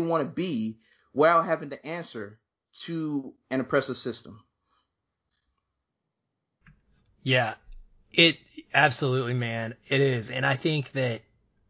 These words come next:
Speaker 2: you know, for me, there is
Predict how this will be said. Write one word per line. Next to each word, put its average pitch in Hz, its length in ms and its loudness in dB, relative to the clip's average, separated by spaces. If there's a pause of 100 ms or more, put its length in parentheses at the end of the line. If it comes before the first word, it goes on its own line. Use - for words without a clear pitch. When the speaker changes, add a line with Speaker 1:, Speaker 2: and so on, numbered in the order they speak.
Speaker 2:
you 160 100 -4
know, 127 100 0
for 131 160 0
me, 135 640 4 (680)
there 131 280 4
is 131 560 0